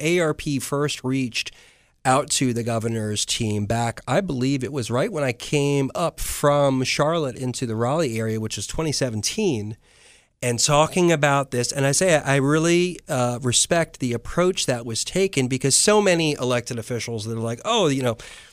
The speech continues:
you know, they got people around them who are telling them, 'Oh, this will make it, you know, this is a good press release. This is a good new, you know, item for a news cycle or something,'"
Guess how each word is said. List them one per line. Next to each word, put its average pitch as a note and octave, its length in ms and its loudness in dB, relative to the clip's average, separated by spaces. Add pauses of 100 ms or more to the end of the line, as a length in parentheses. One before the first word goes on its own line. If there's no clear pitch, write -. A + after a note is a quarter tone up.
(420)
you E3 60 4
know, C3+ 80 4
they B2+ 80 4
got C3 100 0
people E3+ 240 4
around C#3+ 200 6
them C3 100 2
who C#3 80 0
are C3+ 80 -2
telling C3 260 2
them, B2+ 240 -2
'Oh, C#3 240 0
this C#3+ 180 2
will D3+ 80 0
make C#3+ 140 0
it, A2+ 60 -12
you D3 80 0
know, B2+ 60 4
this C3+ 80 0
is D#3 60 0
a D#3+ 40 2
good D3 200 2
press D#3 300 2
release. C#3+ 380 0
This C3+ 80 0
is C3 80 -2
a C3+ 60 -2
good C3+ 200 0
new, D3 160 4
you D3 180 2
know, C3 220 2
item C#3+ 260 2
for C3 160 -4
a B2 60 -4
news D3 240 0
cycle C3 320 -2
or B2+ 160 -8
something,'" B2+ 500 -2